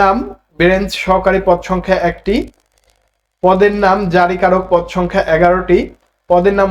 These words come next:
অফিস সহায়ক, পদ সংখ্যা পাঁচটি। বয়স বন্ধুরা, এক মার্চ দুই হাজার পঁচিশ তারিখে প্রার্থীর বয়স আঠারো থেকে বত্রিশ বছরের মধ্যে হতে হবে। প্রার্থীকে অবশ্যই জাতীয়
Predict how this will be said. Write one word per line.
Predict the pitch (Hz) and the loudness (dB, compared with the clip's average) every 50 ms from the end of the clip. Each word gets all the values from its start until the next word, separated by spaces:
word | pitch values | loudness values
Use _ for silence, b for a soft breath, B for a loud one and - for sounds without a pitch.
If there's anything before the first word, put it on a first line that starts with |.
| 185 | 2
অফিস | 175 180 185 180 | 0 0 -2 -4
সহায়ক, | - 196 185 190 185 - | -2 -2 -2 -2 -2 -2
পদ | 165 165 160 - - | -4 -4 -4 -4 -6
সংখ্যা | 185 175 170 196 175 - 165 | -6 -4 -2 -2 -2 -2 -2
পাঁচটি। | 160 170 170 - - 190 185 240 - - - _ _ _ _ _ _ _ _ - | -2 -2 -4 -4 -2 -2 0 0 -2 -6 -12 _ _ _ _ _ _ _ _ 0
বয়স | 165 175 196 208 - - 196 185 | 2 4 4 4 2 0 0 0
বন্ধুরা, | 196 196 196 196 196 180 175 202 - - 175 175 | 0 2 2 4 4 4 2 0 0 0 0 0
এক | 185 180 - 180 | 0 -2 -2 -2
মার্চ | 175 175 185 180 - | 0 0 0 -2 -2
দুই | 175 175 | 0 0
হাজার | 175 185 180 175 - | 2 2 0 0 -2
পঁচিশ | 175 170 - 185 - - | -4 -4 -4 -6 -4 -2
তারিখে | 190 180 175 175 180 175 | -2 0 0 0 0 0
প্রার্থীর | 175 165 165 165 170 - 180 175 170 | 0 0 0 0 -2 -2 -2 0 0
বয়স | 170 170 175 175 - 151 | 2 0 0 0 -2 -2
আঠারো | 147 151 175 175 175 175 - | -2 0 0 0 0 0 -2
থেকে | 185 180 185 170 160 | -4 -2 -2 0 0
বত্রিশ | 175 175 170 - 175 175 170 170 | 0 0 0 2 0 2 2 2
বছরের | 165 165 - 170 175 175 170 165 | 0 0 0 0 0 2 2 0
মধ্যে | 160 160 160 156 | -2 -2 -2 -4
হতে | 156 156 - 135 | -4 -6 -6 -8
হবে। | 123 113 98 - _ _ _ _ _ _ _ _ - | -10 -10 -10 -16 _ _ _ _ _ _ _ _ 0
প্রার্থীকে | 160 165 170 - 214 196 202 190 | 0 0 -2 -4 -4 0 2 2
অবশ্যই | 190 196 196 - 208 185 175 165 170 | 2 2 0 0 0 0 2 2 2
জাতীয় | 170 170 185 185 | 0 0 0 -2